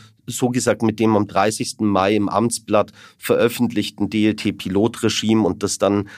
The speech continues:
äh, mit März zwanzig dreiundzwanzig in Kraft treten wird, ähm, wir dabei sind, ähm, äh, die Voraussetzungen zu schaffen,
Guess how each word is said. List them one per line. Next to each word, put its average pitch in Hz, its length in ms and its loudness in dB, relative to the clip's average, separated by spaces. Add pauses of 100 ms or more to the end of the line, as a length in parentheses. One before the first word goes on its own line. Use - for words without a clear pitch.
(280)
äh, 101 160 4
mit 101 240 0
März 98 440 0
zwanzig 98 380 -2
dreiundzwanzig 98 840 -2
in 90 80 -4
Kraft - 440 -4
treten 98 500 -2
wird, 107 240 2 (420)
ähm, 98 460 2
wir 107 520 2
dabei 101 540 0
sind, 113 520 0 (340)
ähm, 98 640 0
äh, 62 400 -12
die 98 460 -6
Voraussetzungen 98 880 0
zu - 140 -8
schaffen, 98 540 0